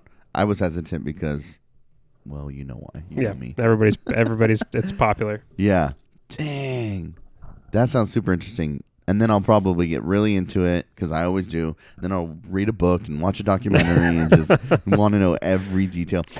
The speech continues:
Speaker 1: Wasn't there something, like, that came out that, like, uh, R-, Russia wants to make their own version of
Speaker 2: They
Speaker 1: the
Speaker 2: do,
Speaker 1: story?
Speaker 2: yeah, because they, um, they're main-,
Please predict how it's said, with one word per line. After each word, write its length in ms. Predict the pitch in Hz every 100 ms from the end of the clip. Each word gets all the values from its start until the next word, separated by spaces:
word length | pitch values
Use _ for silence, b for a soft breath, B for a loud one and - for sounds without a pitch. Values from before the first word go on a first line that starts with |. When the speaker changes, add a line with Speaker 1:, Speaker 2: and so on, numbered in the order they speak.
| B B
Speaker 1:
Wasn't 200 | 233 349
there 100 | 392
something, 420 | 240 214 190 - -
like, 240 | 65 80 - -
that 200 | 123 117
came 180 | 107 127
out 180 | 117 117
that, 160 | 120 98
like, 280 | 98 87 -
uh, 420 | 95 87 82 76 - 85 - _
R-, 100 | - -
Russia 300 | 87 104 123
wants 160 | 107 -
to 60 |
make 140 | 101 98
their 160 | 87 -
own 300 | 90 92 92
version 340 | 95 95 107
of 40 |
Speaker 2:
They 100 | 147
Speaker 1:
the 20 | 123 139
Speaker 2:
do, 140 | 139 135
Speaker 1:
story? 160 | 127
Speaker 2:
yeah, 320 | 123 123 117
because 260 | 110 117 120
they, 200 | 123 120 - 98
um, 380 | 120 110 107 107
they're 200 | 123 127
main-, 220 | 120